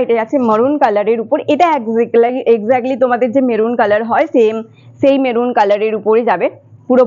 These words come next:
বডি পোর্শনের লুকটা just দেখো, চূড়ান্ত দেখতে একটা বডি পোর্শনের লুকটা পাবে, ঠিক আছে? মানে গাজ্জি যে এই দামে পাচ্ছ,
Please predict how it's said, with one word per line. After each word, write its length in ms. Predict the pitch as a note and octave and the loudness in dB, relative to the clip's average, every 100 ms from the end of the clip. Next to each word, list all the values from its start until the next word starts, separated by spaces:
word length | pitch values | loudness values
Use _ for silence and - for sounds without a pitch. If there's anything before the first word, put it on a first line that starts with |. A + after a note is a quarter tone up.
| G3 | 2
বডি 220 | F#3 G#3+ A3 | 0 -2 0
পোর্শনের 420 | A3+ B3+ A#3+ A#3 | 0 -2 -2 0
লুকটা 260 | G#3 G3 A#3+ A3 | -2 0 0 0
just 180 | A3+ G3 | -2 0
দেখো, 260 | F3+ - C4+ D4 - - - - | -2 0 -2 -2 -10 -20 -16 0
চূড়ান্ত 480 | B3 B3 A#3 A#3+ C4+ B3+ | 2 4 2 0 0 0
দেখতে 240 | A3+ - A#3 | -2 -2 -2
একটা 160 | A3+ B3 G#3+ | 0 0 2
বডি 240 | F3+ F3 G3 | 0 -2 -2
পোর্শনের 420 | G#3 G#3 A#3 A3+ A3 | -2 -2 0 0 0
লুকটা 280 | F3+ - D4+ B3 | -4 -2 0 0
পাবে, 180 | A#3+ E3 | 0 -2
ঠিক 100 | B3 C#4 | -2 -2
আছে? 120 | B3+ - - - | -4 -8 -16 -4
মানে 120 | D#4 D#4+ A3+ | 0 0 2
গাজ্জি 380 | G#3+ G3+ F#3 D4+ D#4 | 0 0 -2 0 0
যে 60 | F4 | -2
এই 80 | D#4 D4 | 0 0
দামে 200 | D4+ E4 D4+ | -2 0 -2
পাচ্ছ, 220 | D4+ | -2